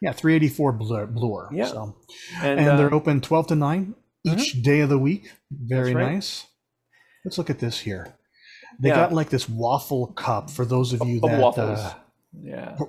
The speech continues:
Speaker 1: Say that again?
Speaker 2: Th-, those are the bubble waffles.
Speaker 1: Yeah,
Speaker 2: Asian
Speaker 1: bubble
Speaker 2: bubble
Speaker 1: waffles.
Speaker 2: waffles.
Speaker 1: And
Speaker 2: Yeah.
Speaker 1: so that's all stuffed into a cup.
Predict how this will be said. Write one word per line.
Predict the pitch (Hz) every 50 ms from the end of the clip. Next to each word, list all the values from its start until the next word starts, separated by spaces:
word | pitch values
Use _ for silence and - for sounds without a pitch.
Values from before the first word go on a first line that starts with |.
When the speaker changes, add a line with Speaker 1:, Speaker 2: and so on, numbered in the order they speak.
| - _ _ -
Speaker 1:
Say | - - 139 135
that | 147 151
again? | 156 170 214 254 262 - _ _ _ _ _ _ _ _ _ -
Speaker 2:
Th-, | 143 147 -
those | 151 147 147
are |
the | 139 120
bubble | 135 151 151 147
waffles. | 127 120 120 - - - 113 113 135 - - - - -
Speaker 1:
Yeah, | - 226 151
Speaker 2:
Asian | 127 123
Speaker 1:
bubble | 151 156 156 175 165
Speaker 2:
bubble | 151 147
Speaker 1:
waffles. | 147 147 147 - - 156 151 147 - - -
Speaker 2:
waffles. | - - - - - - - - - -
Speaker 1:
And | 151 139
Speaker 2:
Yeah. | 127
Speaker 1:
so | - 143
that's | 135 147 147 -
all | 156 147
stuffed | 131 - - - 156 139 -
into | 160 123 - 143 139
a | 131
cup. | - - 147 135 131 131 -